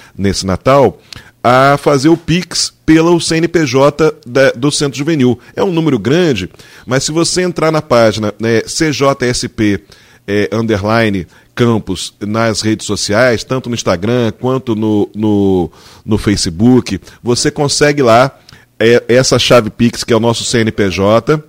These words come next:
C J S P underline Campos.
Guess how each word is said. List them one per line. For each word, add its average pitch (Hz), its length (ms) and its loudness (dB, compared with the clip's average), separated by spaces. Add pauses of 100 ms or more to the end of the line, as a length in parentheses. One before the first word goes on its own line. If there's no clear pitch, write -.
(760)
C 143 240 -2
J 120 360 0
S 107 200 -4
P 143 380 -2
underline 123 480 0
Campos. 101 680 -6